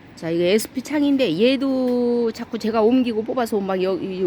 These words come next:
화-, 이 화분 막 저 화분 뽑아서 막 옮기고 그랬더니 얘도 뿌리 활착이 안 돼갖고 시들시들하더만, 제가 얘도 뿌리를 잘라서 새 뿌리 지금 받으려고 앉혀놨더니 살아나네요.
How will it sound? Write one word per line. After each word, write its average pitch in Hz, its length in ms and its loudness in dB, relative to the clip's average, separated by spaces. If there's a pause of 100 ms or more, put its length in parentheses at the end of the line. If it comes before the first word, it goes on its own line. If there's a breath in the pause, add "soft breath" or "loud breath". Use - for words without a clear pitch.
화-, 220 180 0
이 196 140 0
화분 190 420 0
막 175 200 0
저 190 140 0
화분 185 260 0
뽑아서 208 380 0
막 165 180 2
옮기고 175 400 0
그랬더니 180 680 0
얘도 214 380 2 (480 loud breath)
뿌리 254 140 -2
활착이 226 360 0
안 190 160 0
돼갖고 190 540 0
시들시들하더만, 160 1500 -2 (1000)
제가 185 240 4
얘도 214 180 4
뿌리를 262 320 -2
잘라서 233 360 -2
새 254 160 -2
뿌리 214 460 0
지금 170 340 -2
받으려고 165 480 0
앉혀놨더니 165 840 -2
살아나네요. 170 920 -2